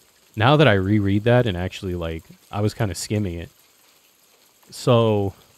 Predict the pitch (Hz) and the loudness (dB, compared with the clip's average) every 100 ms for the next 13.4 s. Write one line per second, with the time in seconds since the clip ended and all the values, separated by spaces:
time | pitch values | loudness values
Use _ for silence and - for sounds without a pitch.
0 | _ _ _ _ _ _ _ _ _ _ | _ _ _ _ _ _ _ _ _ _
1 | _ _ _ _ _ _ _ _ _ _ | _ _ _ _ _ _ _ _ _ _
2 | _ _ _ 117 113 156 95 - 82 - | _ _ _ -8 -2 -2 -2 -10 -12 -14
3 | _ _ _ _ _ _ _ _ _ _ | _ _ _ _ _ _ _ _ _ _
4 | _ _ _ _ _ _ _ _ _ _ | _ _ _ _ _ _ _ _ _ _
5 | _ _ _ _ _ _ _ _ 110 110 | _ _ _ _ _ _ _ _ -8 -8
6 | - 117 135 127 104 101 131 92 98 104 | -6 0 2 4 2 2 0 0 -6 -16
7 | _ _ _ _ - - 107 95 95 - | _ _ _ _ -20 -6 -4 -2 -6 -6
8 | 95 92 92 95 107 117 110 101 95 - | -8 -8 -8 -4 -2 -2 -2 -4 -6 -6
9 | 110 107 101 90 - 117 104 92 - 90 | -4 -2 -4 -8 -4 -2 -2 -4 -10 -10
10 | 95 87 98 98 90 85 87 92 - 113 | -10 -6 -6 -4 -6 -10 -10 -12 -8 -6
11 | 85 82 87 98 - 113 101 95 98 _ | -8 -10 -10 -8 -4 -4 -4 -10 -12 _
12 | 120 104 113 98 92 117 107 98 95 104 | -12 -6 -6 -6 -6 -4 -4 -6 -6 -8
13 | 101 92 92 87 | -8 -8 -8 -10